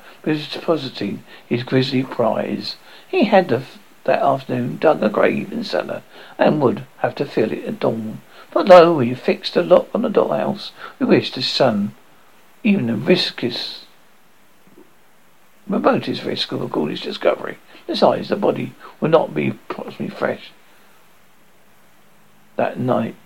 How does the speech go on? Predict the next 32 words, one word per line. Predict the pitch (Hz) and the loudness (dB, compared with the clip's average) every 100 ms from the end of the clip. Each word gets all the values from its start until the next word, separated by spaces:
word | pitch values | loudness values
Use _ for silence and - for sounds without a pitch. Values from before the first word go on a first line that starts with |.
| - - | -16 -6
the | |
last | 139 117 110 - | -2 -2 -4 -6
night, | 127 - - - | -8 -10 -20 -18
the | - | -10
la-, | 104 117 - | -4 -4 -4
next | - - - - | -6 -8 -8 -8
night. | - - - - - - - | -8 -8 -14 -20 -20 -20 -2
So, | - 247 | 6 6
taking | 208 214 202 190 | 6 2 4 0
the | 180 | 0
solitary | - 156 151 147 - 135 135 - - - | 0 2 2 0 -6 -6 -6 -16 -20 -4
aca-, | 131 131 143 - | -4 -2 -6 -2
apathine | - 139 - - 127 127 - - - | -2 0 -4 -8 -4 -2 -2 -4 -4
light | - - - - - - | -2 0 -2 -12 -18 -6
lamp | - - - - - - - | -6 -6 -12 -20 -20 -20 -6
to | |
the | 123 | -4
adjacent | 127 127 - 101 | 2 2 2 2
laboratory, | 113 101 - 113 117 - - | 2 0 -4 -4 -6 -14 -4
we | 311 | 8
left | 254 240 - | 10 10 10
our | 165 | 6
solemn | - - 151 156 180 | 6 2 2 0 2
guest | 117 - - | 2 0 -6
in | 120 | -6
the | - | -8
slab | - - - - | 2 2 2 -2
in | 73 | -8
the | 76 | 0
dark, | - - - - - - - - | 2 2 0 -10 -20 -16 -16 8
bent | 190 190 202 | 10 10 6
every, | 185 180 123 | 0 0 -4